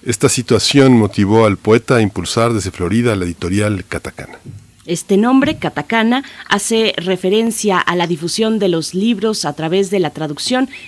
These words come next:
Speaker 2: El escritor asegura que el nombre del sello es un alfabeto fonético del japonés, que en ciertas ocasiones es usado para designar palabras de origen extranjero.
Speaker 1: Hoy vamos a hablar sobre esta editorial independiente y su oferta literaria, y está con nosotros ya en la línea Omar Villasana.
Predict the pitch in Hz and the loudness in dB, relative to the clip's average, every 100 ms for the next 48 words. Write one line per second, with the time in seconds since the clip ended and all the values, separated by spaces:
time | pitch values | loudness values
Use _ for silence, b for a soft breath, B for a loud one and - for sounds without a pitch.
0 | - 156 160 175 175 202 190 165 214 220 | -8 -6 -4 -2 0 -2 -2 0 0 0
1 | 196 180 165 - 175 175 190 247 277 277 | -2 -2 -4 -4 -2 -2 -2 0 0 0
2 | 269 165 - 220 220 233 - 165 143 170 | -4 -6 -4 -6 -6 -8 -6 -6 -6 -6
3 | 165 175 185 185 160 170 185 - 185 170 | -6 -6 -8 -6 -6 -6 -8 -4 0 0
4 | 151 147 170 190 233 277 B B B - | -2 -8 -8 -4 -2 -2 B B B -2
5 | 202 - 180 180 180 214 202 202 202 190 | 0 2 0 0 0 0 -2 -2 -4 -4
6 | 196 262 240 185 175 - 208 202 190 185 | -2 -2 -2 -4 -6 -4 -4 -2 -4 -4
7 | 175 151 156 180 185 _ _ 143 151 175 | -6 -8 -4 -4 -4 _ _ -6 -2 -2
8 | 185 208 B B _ 139 139 - 165 160 | -2 -4 B B _ -6 -6 -4 -4 -4
9 | - 165 - - - - B B B B | -6 -8 -8 -14 -16 -20 B B B B
10 | 127 113 123 117 107 120 131 113 101 107 | 4 8 8 6 6 6 6 2 2 0
11 | - 117 98 95 101 107 120 113 98 95 | 0 2 2 2 2 4 6 4 2 0
12 | 95 101 151 151 113 95 107 101 - 113 | 2 4 4 4 0 0 0 0 0 0
13 | 104 95 - 92 110 123 123 90 - - | 0 -2 -2 0 2 2 2 0 -2 0
14 | 101 - 110 110 107 92 101 104 92 107 | 0 0 0 0 -2 0 0 0 2 4
15 | 117 92 92 101 90 82 120 120 98 | 4 4 0 -2 -2 -2 0 2 0